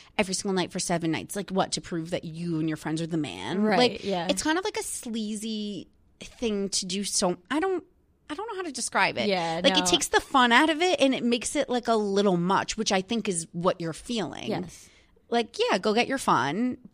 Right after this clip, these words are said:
Speaker 1: I think it also depends on his friends.
Speaker 2: Mm-hmm.
Speaker 1: Like, maybe who he's surrounding himself with.
Speaker 2: Yeah, which, yeah, again, I think that happens a lot.
Speaker 1: You know, he was honest with you, it sounds like. Um, you do have a right to be uncomfortable,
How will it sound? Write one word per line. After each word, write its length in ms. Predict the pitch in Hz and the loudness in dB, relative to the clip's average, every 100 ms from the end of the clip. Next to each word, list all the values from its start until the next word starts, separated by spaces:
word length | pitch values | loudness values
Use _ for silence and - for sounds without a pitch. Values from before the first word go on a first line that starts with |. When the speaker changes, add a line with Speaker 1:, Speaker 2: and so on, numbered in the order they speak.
| - | -2
Speaker 1:
I 80 | 262 | -2
think 280 | 285 294 370 | 0 -2 -2
it 180 | 415 _ _ _ | -4 _ _ _
also 340 | - 214 214 254 | 4 4 4 -4
depends 340 | 240 220 208 | -2 -2 -2
on 100 | 208 | -2
his 220 | 196 - - _ | -2 -6 -8 _
friends. 680 | - 151 117 214 320 - - _ _ - | -4 -2 0 0 0 -4 -16 _ _ -8
Speaker 2:
Mm-hmm. 340 | 202 185 165 - | -6 -6 -10 -4
Speaker 1:
Like, 240 | 208 208 - | -2 0 0
maybe 240 | 196 185 | 0 0
who 140 | 196 233 | -2 -4
he's 240 | 202 208 | -4 -4
surrounding 520 | - 175 147 110 175 | -2 -2 -2 -2 -2
himself 500 | 220 226 - 214 233 | -2 -2 -2 -2 -2
with. 300 | 240 254 285 | 0 2 2
Speaker 2:
Yeah, 280 | 240 190 147 | 2 2 2
which, 300 | 165 196 196 | -2 -2 -4
yeah, 200 | 208 165 | -4 -4
again, 240 | 160 175 156 | -4 -6 -6
I 100 | 156 | -8
think 200 | - 165 | -10 -6
that 120 | 156 | -4
happens 380 | 160 151 165 160 | -4 -6 -8 -8
a 40 | |
lot. 420 | - 160 - - - - | -6 -6 -4 -8 -10 -4
Speaker 1:
You 140 | 247 | 0
know, 200 | 196 160 | 2 2
he 180 | 190 233 | -2 -6
was 120 | 247 240 | -4 0
honest 400 | 190 175 170 - | 2 2 0 -2
with 160 | 175 | -4
you, 300 | 170 143 175 - | -2 0 0 -2
it 160 | - | -6
sounds 440 | - - - 151 - | -4 -2 -2 -6 -4
like. 460 | 85 220 - - - _ _ _ _ | -4 -4 -8 -20 -20 _ _ _ _
Um, 500 | - 185 165 160 135 - - | 2 2 4 0 -2 -8 -10
you 240 | 190 208 | -4 -2
do 180 | 175 180 | 0 0
have 180 | 185 185 | 0 0
a 60 | |
right 240 | 190 151 - | 0 0 -2
to 80 | 180 | -6
be 120 | 165 | -2
uncomfortable, 920 | 160 170 - 135 156 156 147 170 202 | -4 -2 -6 -4 -4 0 2 2 0